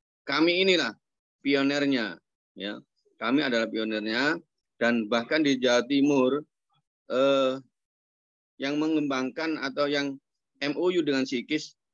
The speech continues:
masih kami, mohon maaf. Ya, jadi kami masih,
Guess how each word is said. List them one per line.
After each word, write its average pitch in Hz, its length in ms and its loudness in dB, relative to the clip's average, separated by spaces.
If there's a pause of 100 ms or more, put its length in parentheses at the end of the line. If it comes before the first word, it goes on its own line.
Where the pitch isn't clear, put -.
(840)
masih 135 240 -2
kami, 131 400 2
mohon 120 240 -2
maaf. 139 240 0 (720)
Ya, 110 160 -2
jadi 123 400 2
kami 147 320 -2
masih, 151 400 -4